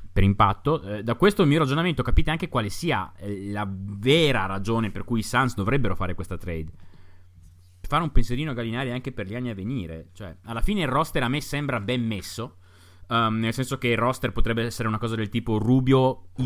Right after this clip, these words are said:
X a playmaker sugli esterni, potreste avere Booker, Oubre, Bridges, Cameron Johnson, Gallinari, Ayton a centro, se vuoi tenere Kaminsky lo tieni, se no ti rifirmi a qualcun altro. Non è male, non è male. Kaminsky è una team option, ricordiamo.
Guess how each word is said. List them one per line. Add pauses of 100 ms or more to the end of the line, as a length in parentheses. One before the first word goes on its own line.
X
a
playmaker
sugli
esterni,
potreste
avere
Booker,
Oubre,
Bridges,
Cameron
Johnson,
Gallinari, (580)
Ayton (280)
a
centro,
se
vuoi
tenere
Kaminsky
lo
tieni,
se
no
ti
rifirmi
a
qualcun
altro. (420)
Non
è
male,
non
è
male. (100)
Kaminsky
è
una
team
option,
ricordiamo.